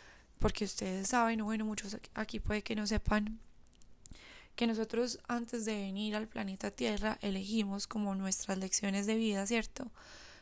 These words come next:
Elegimos nuestro, nuestra familia, elegimos incluso la persona con la que nos vamos a casar y bueno, muchas situaciones. Pero, pero yo, yo creo desde el fondo de mi corazón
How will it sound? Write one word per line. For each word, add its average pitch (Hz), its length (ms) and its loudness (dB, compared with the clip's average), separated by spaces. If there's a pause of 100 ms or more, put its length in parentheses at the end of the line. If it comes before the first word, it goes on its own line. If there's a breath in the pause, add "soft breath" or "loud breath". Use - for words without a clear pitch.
(140)
Elegimos 196 420 -2
nuestro, 208 540 0
nuestra 202 300 -2
familia, 233 920 2 (540 loud breath)
elegimos 208 1080 0 (460)
incluso 208 460 0
la 214 100 0
persona 196 320 -2
con 220 160 -4
la 208 100 -4
que - 140 -10
nos 190 160 -6
vamos 208 200 -4
a 247 100 -6
casar 240 400 -2
y 247 80 -4
bueno, 226 180 2
muchas 214 240 -4
situaciones. 208 540 -6 (920 loud breath)
Pero, 226 360 8 (500)
pero 196 220 4
yo, 226 400 4 (100)
yo 208 280 0 (120)
creo 226 400 6 (120)
desde 196 200 0
el 185 100 -2
fondo 240 280 2
de 254 80 6
mi 254 100 2
corazón 233 640 -6